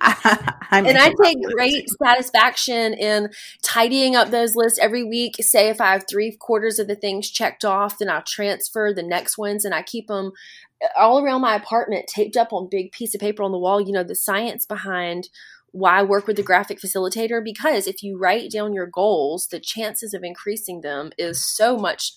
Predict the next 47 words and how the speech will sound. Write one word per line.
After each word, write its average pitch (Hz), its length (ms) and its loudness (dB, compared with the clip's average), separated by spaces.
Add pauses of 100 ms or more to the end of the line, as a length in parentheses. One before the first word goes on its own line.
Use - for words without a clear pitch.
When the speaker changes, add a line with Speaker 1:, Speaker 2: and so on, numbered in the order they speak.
Speaker 2:
more 196 180 -2
exponentially 180 680 -6
higher. 175 560 -2 (480)
And 202 100 -2
the 214 60 -2
more 214 200 0
I'm, 226 280 2
I'm 196 160 -2
listening 208 460 -2
to, 196 180 -6
like, - 180 -2 (100)
podcasts 226 680 -2
and 208 80 -10
these 170 260 -8
self-help - 760 -4 (200)
and - 100 -10
self-improvement 190 920 -4
gurus 214 480 0
out 233 180 0
there, 269 180 -2
they're 233 200 0
all 226 180 6
saying 226 380 -2
the 170 80 -8
same 170 320 -6
thing. 156 300 -2
And 160 80 -4
I'm 160 100 -2
like, 139 220 -2
<laughs> - 40 -8
"I 233 640 -4
wish 185 200 -2
they 196 120 -2
could - 140 -12
see, 202 300 -4 (280)
they'd 214 200 4
be 254 180 6
proud 294 400 8
of 294 40 2
me." 339 260 6
<laughs> 233 120 0
You 294 80 6
know 302 120 12
what 294 120 12
I'm 302 200 8
doing? 320 220 4
I'm, 277 280 2